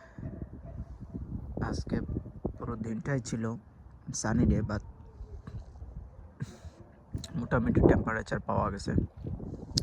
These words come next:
আজকে সর্বোচ্চ ছয় ডিগ্রি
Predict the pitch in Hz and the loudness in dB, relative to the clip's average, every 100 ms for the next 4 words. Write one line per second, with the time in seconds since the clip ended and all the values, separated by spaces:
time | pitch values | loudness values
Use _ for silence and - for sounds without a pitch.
0 | - - - - - - - - - 123 | 0 -2 -4 -10 -14 -16 -18 -12 -6 -4
1 | - 117 117 110 104 - - 107 - 113 | 0 2 2 2 0 -2 -2 -2 4 4
2 | 104 107 110 | 4 2 0